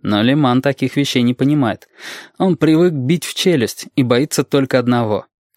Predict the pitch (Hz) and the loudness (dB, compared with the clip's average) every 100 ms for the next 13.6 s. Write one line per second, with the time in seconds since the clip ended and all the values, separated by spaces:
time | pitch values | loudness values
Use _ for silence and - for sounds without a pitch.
0 | - 143 147 131 127 123 131 - 123 120 | -2 0 0 -2 0 0 0 0 2 2
1 | 147 113 101 98 92 - - _ _ _ | 2 0 0 -2 -2 -8 -16 _ _ _
2 | _ 123 - 107 120 - - 170 165 - | _ -4 0 0 0 -2 -4 -2 -2 -2
3 | 151 151 - 147 147 139 - 139 127 131 | 0 0 0 0 0 0 -2 -4 0 2
4 | 131 123 - - - _ _ 117 110 151 | 2 0 -4 -16 -20 _ _ 0 2 2
5 | 196 175 160 147 135 - - 147 - - | 0 0 0 0 0 -4 -2 -2 -4 -12
6 | _ _ _ _ _ _ _ - - 95 | _ _ _ _ _ _ _ -8 0 0
7 | 113 127 123 135 123 117 147 156 143 135 | 2 0 2 2 2 0 0 0 0 2
8 | 127 123 139 143 - 143 139 131 135 131 | 0 0 0 -2 0 0 0 0 0 -2
9 | 123 120 117 110 107 - - - - 113 | -2 0 0 0 -4 -10 -20 -14 -4 0
10 | 101 98 151 156 - 135 131 110 135 190 | 0 0 0 -2 2 4 4 2 0 -2
11 | 160 151 131 135 - 117 107 127 127 - | -4 -2 -2 -2 -2 -2 -2 -2 -4 -2
12 | 110 101 - 87 - 113 127 135 _ - | -2 -2 -4 -6 -4 -4 -4 -6 _ -8
13 | - 98 - - 110 | -4 -4 -4 -4 -4